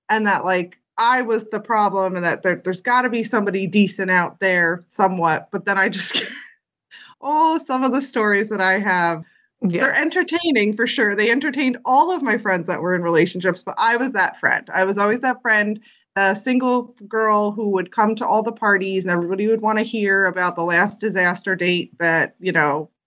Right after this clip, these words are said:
Speaker 1: I had been on. And I did this for, for a while, I would say for a few years. Um, and then we started working together and I was making all of these positive steps in the right direction. And then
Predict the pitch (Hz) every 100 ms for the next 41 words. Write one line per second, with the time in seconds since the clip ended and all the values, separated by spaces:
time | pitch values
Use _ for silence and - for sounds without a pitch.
0 | - 185 175 180 165 156 180 92 131 180
1 | - - - - - 196 196 185 185 185
2 | 196 - - 196 208 214 208 202 202 -
3 | 202 180 165 - 269 330 190 147 170 226
4 | 160 143 196 220 214 202 208 190 165 165
5 | 208 202 175 160 147 156 208 - - _
6 | _ _ _ - 196 190 185 208 240 330
7 | 339 311 233 240 247 247 240 247 226 220
8 | 226 226 220 - 180 185 185 - 185 180
9 | 185 202 196 196 208 190 180 220 262 277
10 | 277 247 - 240 233 226 226 220 233 214
11 | 214 208 185 185 214 226 214 208 214 -
12 | 208 190 190 190 185